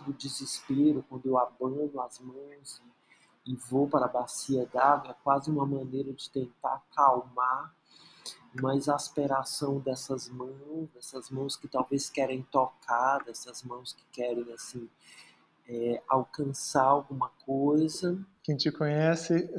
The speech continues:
Speaker 2: tem muito presente, é, ouvindo você, é, que quando você fala, você tem, as suas mãos são muito presentes, né? Você tem umas mãos
Speaker 1: Sim,
Speaker 2: grandes,
Speaker 1: sim.
Speaker 2: né? É tipo,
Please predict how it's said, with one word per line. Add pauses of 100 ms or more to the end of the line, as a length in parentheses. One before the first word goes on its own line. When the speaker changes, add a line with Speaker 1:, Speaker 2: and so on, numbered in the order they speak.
(220)
Speaker 2:
tem
muito
presente,
é,
ouvindo
você, (520)
é, (640)
que
quando
você
fala,
você
tem,
as
suas
mãos
são
muito
presentes,
né? (120)
Você
tem
umas
mãos
Speaker 1:
Sim,
Speaker 2:
grandes,
Speaker 1:
sim.
Speaker 2:
né?
É
tipo,